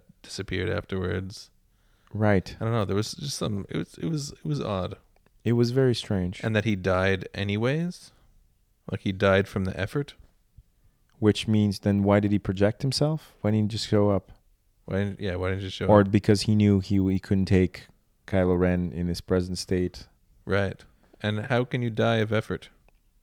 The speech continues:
Speaker 2: Yeah, it, it had shades of, like, the prequels where Padme dies from heartbreak while
Speaker 1: Yeah.
Speaker 2: giving birth to Luke and Leia.
Speaker 1: Yeah, it felt like that he just died because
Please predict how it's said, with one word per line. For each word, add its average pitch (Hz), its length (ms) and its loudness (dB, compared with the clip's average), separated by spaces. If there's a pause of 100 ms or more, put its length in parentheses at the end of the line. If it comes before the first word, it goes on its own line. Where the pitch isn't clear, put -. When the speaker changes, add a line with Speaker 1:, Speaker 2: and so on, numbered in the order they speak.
(420)
Speaker 2:
Yeah, 135 280 10
it, 127 220 4
it 127 140 6
had 131 180 4
shades 143 360 6
of, 123 140 2
like, 107 400 4 (540)
the 101 100 -6
prequels 113 640 4
where 101 140 6
Padme 101 520 4
dies 95 640 2 (340)
from 92 280 -2
heartbreak 104 720 4 (320)
while 104 140 6
Speaker 1:
Yeah. 101 140 6
Speaker 2:
giving 101 220 4
birth 98 320 4
to 107 160 4
Luke 104 360 0
and 107 400 -2
Leia. 127 360 0 (360)
Speaker 1:
Yeah, 226 200 -2
it 131 260 -4 (140)
felt - 180 0
like 202 220 -4
that 139 180 -4 (480)
he 127 140 -8
just 117 240 -10 (320)
died 92 360 2
because 90 480 -6